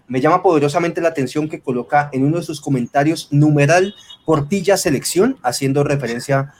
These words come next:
por supuesto, al jugador del América de Cali que juega, eh, en la primera línea de volantes, y ojo, que podría sonar, eh, a chiste, pero ya voy para allá y quiero decirles que para mí el análisis o uno de los análisis generales que nos pueden dejar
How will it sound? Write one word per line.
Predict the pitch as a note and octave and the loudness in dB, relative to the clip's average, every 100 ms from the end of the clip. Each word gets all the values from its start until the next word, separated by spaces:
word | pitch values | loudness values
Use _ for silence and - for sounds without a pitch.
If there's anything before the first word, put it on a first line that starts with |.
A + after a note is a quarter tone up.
| _ | _
por | B2 A2+ | -10 -8
supuesto, | - A#2+ - C#3+ C#3 | -6 -6 -2 0 2
al | A#2+ | 0
jugador | A#2+ A2+ A2+ | 2 2 2
del | B2+ C3+ | 2 2
América | B2 C3+ C#3 | 2 0 0
de | A2+ | 0
Cali | B2+ C3+ | 0 -2
que | C#3+ B2 | -2 -4
juega, | B2+ B2+ C#3 C#3 - - - | -2 0 -2 -2 -10 -20 -6
eh, | B2 A2+ A2 A2 - | -2 0 0 -2 -4
en | B2 | -2
la | A#2 | -2
primera | A#2+ B2 C#3+ | 0 2 4
línea | D3+ D#3+ | 4 4
de | D3+ | 2
volantes, | A#2 B2 C3+ F#3 F#3 - | 2 0 0 -2 -4 0
y | C3 | 4
ojo, | D#3+ D#3+ G#3+ - _ _ | 4 4 0 -2 _ _
que | - | -12
podría | - A#2+ B2 C#3 E3 | -8 -4 0 2 2
sonar, | D#3+ C3+ B2 B2+ C3+ C#3 | 0 -2 0 0 0 0
eh, | C#3+ C#3+ C#3+ | -2 -2 -4
a | A#2+ | -8
chiste, | - F#3+ C#3+ - D#3 | -6 -6 -6 -8 -6
pero | F#3 F3 E3+ F3 _ _ _ _ C#3 | 0 2 0 -6 _ _ _ _ 2
ya | C#3+ | 2
voy | D#3 | 4
para | D#3+ C#3+ | 2 0
allá | D3 - C#3 | 2 0 -2
y | |
quiero | C#3 C#3 | -4 -2
decirles | D3 C3 B2+ C#3+ C#3+ | 0 -4 -2 -2 -2
que | - C#3+ A#2 _ - | -4 -4 -4 _ -2
para | B2 A#2 | 0 0
mí | B2 D3+ D#3 | 0 -2 -2
el | D#3+ D3 | 0 2
análisis | C3 C3+ D#3+ D#3 F3 - - | 2 2 -2 -4 -10 -12 -2
o | C3+ | 2
uno | D3 F#3+ G3 | 2 2 0
de | |
los | F3 C#3 | 0 -4
análisis | B2+ D3+ D#3 D3 - - - | -4 -4 -4 -6 -10 -16 -20
generales | - D3 C3+ C3 C3 F3+ - | -6 0 2 2 2 0 0
que | D3+ | -2
nos | C3+ | -4
pueden | C#3 D3+ D#3 | -2 -4 -2
dejar | C3 B2+ | -2 -2